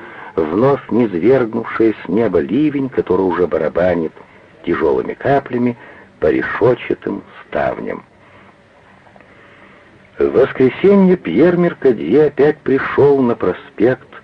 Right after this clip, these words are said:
Булонского леса. Он встретил там няню с Жанной, с какой-то девочкой в трауре.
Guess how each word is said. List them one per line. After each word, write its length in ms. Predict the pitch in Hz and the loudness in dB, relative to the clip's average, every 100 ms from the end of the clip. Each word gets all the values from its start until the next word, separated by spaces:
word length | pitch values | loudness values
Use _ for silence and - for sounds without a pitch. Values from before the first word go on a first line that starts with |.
| - - - | -20 -20 -14
Булонского 920 | 58 80 87 123 127 - - 104 98 | -2 0 4 2 2 -4 -6 -2 0
леса. 580 | 85 65 - - - - - _ _ - - _ _ - - - _ _ _ _ | 0 -2 -4 -8 -10 -10 -12 _ _ -20 -20 _ _ -20 -20 -20 _ _ _ _
Он 200 | 101 113 | 0 0
встретил 420 | 113 - 180 180 165 | 0 2 4 6 4
там 360 | 160 156 131 | 4 4 4
няню 500 | 107 113 117 117 113 - - - - - | 4 2 0 0 -4 -8 -20 -20 -20 -4
с 60 | 95 | -2
Жанной, 680 | 85 87 104 90 131 156 147 | 0 0 2 2 2 2 0
с 80 | - | -2
какой-то 420 | 95 147 147 143 | 2 2 2 0
девочкой 640 | 90 98 90 85 - - | 2 2 2 0 -4 -6
в 100 | 80 - | -6 -6
трауре. 580 | - 73 73 71 67 | -6 -2 -2 -2 -4